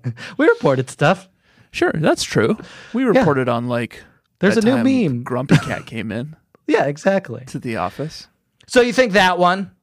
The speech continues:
Speaker 1: and you think that'll
Speaker 2: Yeah.
Speaker 1: do it for the super fan?
Speaker 2: I think so, yeah.
Speaker 1: Yeah.
Speaker 2: And that's,
Speaker 1: Okay,
Speaker 2: I mean,
Speaker 1: good.
Speaker 2: that would compel me. I mean, you also talk about, like, the sexy stuff, you know?
Speaker 1: Yeah, yeah, yeah, yeah. That's it. That's the, that's the title of our magazine layout. And,
Speaker 2: And how do
Speaker 1: um,
Speaker 2: the fans do it?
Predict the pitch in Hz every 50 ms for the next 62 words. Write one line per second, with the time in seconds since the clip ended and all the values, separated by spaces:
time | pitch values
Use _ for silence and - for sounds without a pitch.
0 | _ _ _ 208 196 202 208 180 214 208 185 202 190 185 175 - - 170 160 160
1 | 165 175 180 - - 185 180 165 151 - 175 170 - 180 160 - 170 160 165 180
2 | 196 185 - _ _ _ _ _ _ - - _ - 311 359 311 156 131 - 135
3 | 127 139 190 180 170 - 202 220 127 - - - - - 240 202 123 - - 151
4 | 156 165 170 175 247 240 208 180 180 180 165 156 151 160 180 185 165 - - 170
5 | 160 135 131 151 160 165 160 139 131 139 151 147 131 131 135 135 - - 160 170
6 | 175 160 151 151 151 180 190 175 123 - 131 117 113 113 113 110 95 98 107 101
7 | - 104 - - 104 123 - - - - - - - - - - _ - 92 92
8 | 78 92 143 - 220 226 214 147 110 - - _ _ - 147 175 185 170 165 151
9 | 139 135 135 123 - - - _ _ _ _ _ _ _ _ - 185 190 185 -
10 | 254 170 117 110 151 160 - - - - 185 185 180 175 170 175 185 170 180 196
11 | 185 - - - 202 190 180 180 190 - - - - - 180 180 180 180 180 180
12 | 160 151 165 156 147 147 147 160 151 156 147 143 127 120 117 110 110 107 101 95
13 | 98 - - - - 135 135 139 135 - 180 185 180 185 190 185 135 170 165 -
14 | 170 160 170 185 190 170 175 196 208 233 226 -